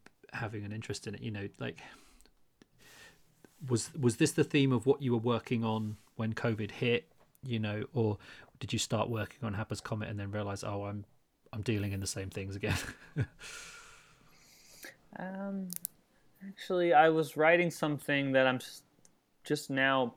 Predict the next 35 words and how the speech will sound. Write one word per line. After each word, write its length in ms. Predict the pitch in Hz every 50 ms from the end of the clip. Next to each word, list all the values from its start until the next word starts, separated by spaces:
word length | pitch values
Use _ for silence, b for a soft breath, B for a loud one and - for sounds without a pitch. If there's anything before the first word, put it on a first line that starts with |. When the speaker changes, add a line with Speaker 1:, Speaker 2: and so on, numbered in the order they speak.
| _
Speaker 2:
potentially 720 | - 117 107 - - - - 135 143 135 - - 120 120
finishing 540 | 117 - 123 120 120 113 - - 110 107 95
at 120 | 107 104
the 60 | - 107
beginning 480 | 101 110 101 120 127 123 120 110 104
of 200 | 101 98 92 -
the 80 | - 107
lockdown, 600 | 98 101 101 101 113 - - 139 139 139 147 160 156 B B B B B _
which 180 | - 113 -
is 200 | 120 107 98 - - _ _ _ _ _ _ _ _ _ _ _ _ _ _ _ _ _
totally 720 | - - - - 123 131 127 123 113 113 113 110 104 - - 101 95
different. 440 | 98 107 - - - 147 160 175 B B B B B B B B B -
Um, 560 | 113 113 113 113 110 107 107 107 107 101 - - -
it's 420 | - 120 113 104 - - - -
not 260 | 120 113 113 120 -
even 240 | 123 120 113 120 120 117 -
an 80 | 117 117
American, 840 | 110 107 101 92 92 104 113 123 - - 131 123 120 120 120 123 117 - _ _ _ - _ _ _ _ _ _ _ _ _ _ - - 131
uh, 100 | 107 98
landscape 600 | 98 104 104 120 - - - - 175 185 - - - _ _ -
film, 220 | 165 165 175 185 - _ b b b b b b b b b _
but 160 | - 117 113
I, 140 | 98 113 117 - - 120 120
I, 140 | 117 80 113
I'm 140 | 117 120 127
interested 340 | 127 - - - - 135
in 100 | 123 120
making 340 | 117 117 113 110 - 117 113 110
a 40 |
film 260 | 107 - - 110 107 107
that 140 | 104 101 98
is, 180 | 98 92 - -
is 160 | - 101 95
incredibly 880 | 104 110 104 92 - - - - 110 104 104 98 107 104 104 101 101 98
warm 560 | 95 95 98 98 95 98 104 117 131 156 165